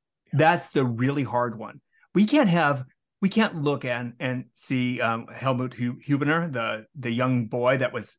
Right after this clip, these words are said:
Speaker 2: uh, that, um, that was speaking out against, um, the Nazi that was his, um, in Hamburg during the war. That was
Speaker 1: Mm-hmm.
Speaker 2: his, uh, hi-, his branch,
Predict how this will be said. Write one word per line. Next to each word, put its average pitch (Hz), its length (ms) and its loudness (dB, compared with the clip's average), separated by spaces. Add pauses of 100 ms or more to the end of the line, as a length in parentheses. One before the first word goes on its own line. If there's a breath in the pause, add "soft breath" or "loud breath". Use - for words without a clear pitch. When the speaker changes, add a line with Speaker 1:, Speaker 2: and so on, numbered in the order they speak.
Speaker 2:
uh, 127 160 -4
that, 110 220 0 (340)
um, 110 440 -4
that 117 180 -4
was 113 300 -8
speaking 151 480 -4
out 120 340 -2
against, 120 600 -8
um, 110 420 -4
the 120 180 -4
Nazi 113 520 -2
that 113 200 -4
was 110 320 -10
his, 113 420 -6
um, 107 340 -4 (180)
in 123 140 -4
Hamburg 113 460 -2 (100)
during 113 200 -2
the 104 60 -6
war. 110 360 -2
That 127 200 -2
was 123 160 0
Speaker 1:
Mm-hmm. 123 100 -4
Speaker 2:
his, 110 180 -8
uh, 110 280 -2 (460 soft breath)
hi-, 147 80 -10
his 127 240 -2
branch, 120 300 0